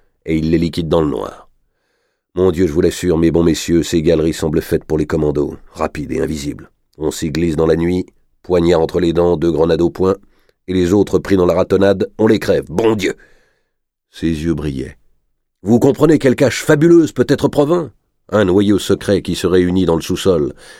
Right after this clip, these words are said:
et tous les gens du lieu qui se taisent s'ils voient. Les hommes du roi arrivent aussi à Provins, certes.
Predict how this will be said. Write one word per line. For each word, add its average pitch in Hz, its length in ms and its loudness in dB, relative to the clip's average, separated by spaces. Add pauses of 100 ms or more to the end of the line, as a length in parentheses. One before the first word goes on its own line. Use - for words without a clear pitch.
(140)
et 95 100 0
tous - 160 -4
les 85 120 2
gens 80 200 0
du 80 120 -2
lieu 80 220 0
qui 78 160 -8
se - 100 -10
taisent 76 280 -4
s'ils 76 200 -6
voient. 69 280 -10 (680)
Les 95 280 2
hommes 95 120 2
du 87 80 0
roi 92 220 2
arrivent 90 220 0
aussi 92 180 0
à 85 60 0
Provins, 76 340 -2
certes. - 420 -6